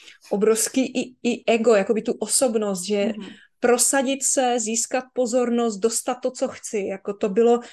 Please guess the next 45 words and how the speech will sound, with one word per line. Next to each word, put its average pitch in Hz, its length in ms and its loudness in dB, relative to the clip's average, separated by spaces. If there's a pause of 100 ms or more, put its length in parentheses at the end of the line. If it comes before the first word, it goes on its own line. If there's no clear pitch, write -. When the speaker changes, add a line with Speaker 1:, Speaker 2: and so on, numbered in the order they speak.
(280)
Speaker 1:
přesně 311 600 2
ty 311 160 0
moje 285 220 4
stíny, 294 520 -2
to, 214 80 -2
co 220 160 -6
já 240 120 2
jsem 269 220 -2
nedokázala 254 600 0
v 202 60 -4
životě, 196 500 -6
říct 262 300 -2
si - 160 0
to 262 200 2
ne, 247 300 -2 (280)
říct 240 200 -6
si - 320 0
přímo 262 400 4 (480)
to, - 200 2 (120)
o 226 100 -2
č-, - 140 -10 (120)
co 277 140 2
chci, - 460 0 (360)
tak 208 120 -6 (100)
ona 262 180 2
přišla 269 460 2
jako 247 220 2
můj 277 160 4
stín, 254 480 0 (400)
prostě - 320 -2
mi 254 120 4
to 262 100 2
tady 262 240 2
zmanifestovat. 240 960 0 (440)
Takže 214 240 2
já 240 180 6
jsem 277 220 2
i - 80 2
vůči 277 320 2
ní 285 160 2
se 302 140 0
musela 214 280 -4
naučit 202 340 -6
jako 202 200 -2
vymezovat 226 800 2